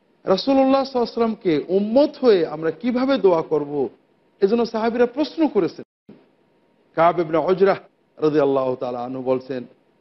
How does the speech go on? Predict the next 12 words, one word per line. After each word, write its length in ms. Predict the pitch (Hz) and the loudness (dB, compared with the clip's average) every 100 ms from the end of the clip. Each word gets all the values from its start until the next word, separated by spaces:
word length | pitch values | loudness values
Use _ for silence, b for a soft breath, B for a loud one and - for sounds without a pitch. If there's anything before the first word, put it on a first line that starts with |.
| - | -4
সহিহ 180 | 123 117 | -2 -2
বুখারী 340 | 113 117 117 | -4 -6 -6
অন্যান্য 300 | 113 110 110 | -6 -10 -14
গ্রন্থের 300 | 127 127 139 | -12 -6 -4
হাদিস, 300 | 131 131 135 - _ _ _ _ _ _ _ | -4 -4 -6 -10 _ _ _ _ _ _ _
"ইয়া 160 | 156 196 | 2 2
রাসূলুল্লাহ, 600 | 160 - 131 123 123 113 107 - _ _ _ - | 2 -2 -6 -4 -6 -10 -14 -20 _ _ _ -10
আম্মা 180 | 175 170 | -4 -4
আসসালামু 540 | 165 143 143 165 180 | -4 0 2 2 2
আলাইকা 360 | 143 143 143 139 | -4 -4 -6 -8
ফাকাদ 280 | - 131 120 | -14 -12 -12
আলিমনা, 520 | 113 117 127 123 123 | -10 -10 -10 -10 -12